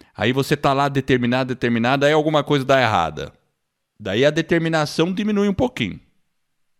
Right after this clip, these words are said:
Mas se a vontade ainda é forte, dali a pouco você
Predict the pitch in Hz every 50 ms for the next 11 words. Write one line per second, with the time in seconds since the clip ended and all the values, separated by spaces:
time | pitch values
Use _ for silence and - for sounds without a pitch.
0 | _ _ _ _ _ - - _ _ 135 151 160 - - 214 240 247 196 156 127
1 | - 135 123 117 107 107 104 101 98 90 85 - - 147 180 180 139 - - 110
2 | 101 98 110 120 123 123 - - 120 - - 151 135 135 131 - - 139 139 131
3 | 117